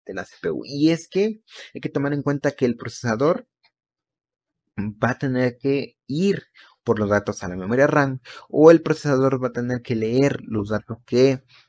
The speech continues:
nosotros estamos almac-, leyendo o estamos tecleando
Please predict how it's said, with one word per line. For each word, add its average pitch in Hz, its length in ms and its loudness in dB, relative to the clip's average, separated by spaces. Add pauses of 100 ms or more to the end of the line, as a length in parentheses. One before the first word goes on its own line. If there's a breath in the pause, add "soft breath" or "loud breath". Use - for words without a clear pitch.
(120)
nosotros 123 880 0
estamos 110 400 -6
almac-, 104 380 -8
leyendo 104 760 -4
o 107 220 -2
estamos 107 400 -4
tecleando 113 680 -2